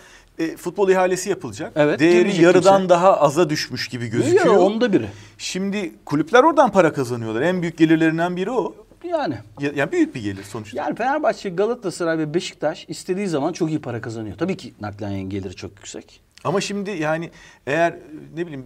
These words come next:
Speaker 1: beş altı yıl önce aldıkları paranın üçte birini alacak olurlarsa burada dediğin
Speaker 2: Hı hı.
Speaker 1: sürecin sonunda
Speaker 2: Hızlanacak
Speaker 1: aslında
Speaker 2: bu.
Speaker 1: hızlanacak ve
Speaker 2: Evet.
Speaker 1: gelirleri azalacak.
Speaker 2: Evet.
Speaker 1: Nasıl çıkacaklar buradan?
Speaker 2: Çıkamazlar. Çıkamazlar.
Speaker 1: Kim yayınlayacak
Speaker 2: Şimdi
Speaker 1: maçları?
Speaker 2: şuradaki, bence şu andaki yarış şu. Bu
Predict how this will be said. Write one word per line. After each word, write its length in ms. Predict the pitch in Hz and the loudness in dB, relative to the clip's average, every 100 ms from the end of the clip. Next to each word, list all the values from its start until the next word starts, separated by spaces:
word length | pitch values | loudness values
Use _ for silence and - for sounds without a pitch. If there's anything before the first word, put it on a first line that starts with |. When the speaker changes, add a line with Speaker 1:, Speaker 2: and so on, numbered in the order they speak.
| 120 | -4
Speaker 1:
beş 160 | 139 165 | -2 0
altı 220 | 156 156 | -2 0
yıl 120 | 175 | -4
önce 260 | 147 143 143 | -4 -6 -2
aldıkları 460 | 135 139 147 147 147 | -2 -2 -6 -8 -6
paranın 360 | 143 139 139 | -6 -6 -10
üçte 300 | - - 185 | -10 -2 -2
birini 180 | 180 143 | -2 -4
alacak 300 | 131 131 135 | -6 -8 -8
olurlarsa 640 | 147 165 135 135 214 269 - _ 107 | -6 -4 -4 -6 -8 -10 -14 _ -8
burada 440 | 147 185 170 254 - | -6 -4 -6 -6 -6
dediğin 280 | 135 147 185 | -4 -2 -2
Speaker 2:
Hı 40 | 226 | -4
hı. 40 | |
Speaker 1:
sürecin 540 | - 160 165 160 208 196 | -8 2 2 2 -2 -4
sonunda 460 | - 143 147 185 | -6 -6 -4 -2
Speaker 2:
Hızlanacak 460 | 175 165 151 143 127 | 0 2 2 0 -4
Speaker 1:
aslında 140 | 104 90 - 135 | -8 -16 -16 -8
Speaker 2:
bu. 40 | |
Speaker 1:
hızlanacak 520 | 180 175 165 147 240 | -6 -6 -8 -6 -10
ve 40 | 131 | -10
Speaker 2:
Evet. 100 | 113 - _ | -12 -14 _
Speaker 1:
gelirleri 400 | 147 196 202 220 | 0 0 0 0
azalacak. 420 | 190 127 104 101 - - | -2 -4 -8 -10 -14 -10
Speaker 2:
Evet. 180 | 156 120 | -6 -4
Speaker 1:
Nasıl 240 | 143 185 - | -4 -4 -6
çıkacaklar 520 | - 156 135 120 107 | -8 -6 -8 -8 -10
buradan? 100 | 98 | -8
Speaker 2:
Çıkamazlar. 760 | - - 269 135 107 82 - _ _ | -8 -6 -4 -4 -6 -12 -16 _ _
Çıkamazlar. 380 | - 196 139 113 | -10 -6 -4 -4
Speaker 1:
Kim 140 | 233 | -6
yayınlayacak 460 | 240 185 143 117 104 | -4 -4 -4 -6 -10
Speaker 2:
Şimdi 100 | 254 | -10
Speaker 1:
maçları? 120 | 104 - 311 | -8 -2 0
Speaker 2:
şuradaki, 360 | 254 196 196 - | -2 -6 -10 -4
bence 280 | 240 302 196 | -2 -2 -4
şu 180 | - 285 | -4 -2
andaki 320 | 247 175 180 | 0 -4 2
yarış 280 | 170 214 - | 2 2 -2
şu. 300 | - - 101 - - _ _ _ _ _ _ _ _ _ _ - | -6 -4 -6 -10 -20 _ _ _ _ _ _ _ _ _ _ -18
Bu 440 | 175 269 254 - | -2 0 0 -2